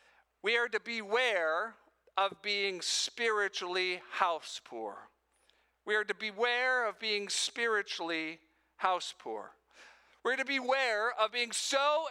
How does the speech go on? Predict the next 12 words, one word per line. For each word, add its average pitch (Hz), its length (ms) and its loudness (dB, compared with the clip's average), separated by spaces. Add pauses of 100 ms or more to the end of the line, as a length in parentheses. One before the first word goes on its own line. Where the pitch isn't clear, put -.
invested 240 720 0
in 214 80 0
the 214 100 0
things 277 500 -2
of 247 120 0
this 247 180 -2
world 214 580 2 (960)
that 214 140 0
we 226 120 -2
go 208 240 2
spiritually 196 1080 -2 (460)
bankrupt. - 680 -6